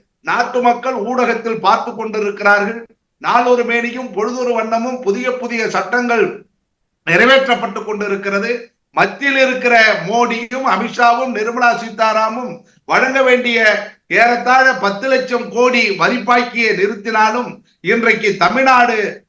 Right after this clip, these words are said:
ஒன்பது புள்ளி ஐம்பது சதவீத பொருளாதாரத்தில் இந்தியாவிலேயே முதன்மையான மாநிலமாக இருக்கிறது. எனவே சட்டமன்றத்தில் ஜனநாயகம் இல்லை என்று சொல்லுவது முற்றிலும் பொய்யானது. பழனிசாமி முதலில் அவருடைய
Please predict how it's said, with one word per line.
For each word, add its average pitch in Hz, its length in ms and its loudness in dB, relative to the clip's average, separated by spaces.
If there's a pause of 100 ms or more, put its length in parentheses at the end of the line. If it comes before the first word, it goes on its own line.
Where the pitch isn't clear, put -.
(100)
ஒன்பது 254 560 0
புள்ளி 247 320 -2
ஐம்பது 233 440 0
சதவீத 247 480 -2
பொருளாதாரத்தில் 233 920 0
இந்தியாவிலேயே 233 800 0 (640)
முதன்மையான 254 680 2
மாநிலமாக 233 600 2
இருக்கிறது. 202 460 -2 (380)
எனவே 240 360 0 (1300)
சட்டமன்றத்தில் 233 720 0 (720)
ஜனநாயகம் 247 580 2
இல்லை 254 240 -2
என்று 226 240 -2
சொல்லுவது 233 460 -2
முற்றிலும் 226 500 -6
பொய்யானது. 214 680 0 (1120)
பழனிசாமி 226 720 2
முதலில் 233 400 -2
அவருடைய 214 440 0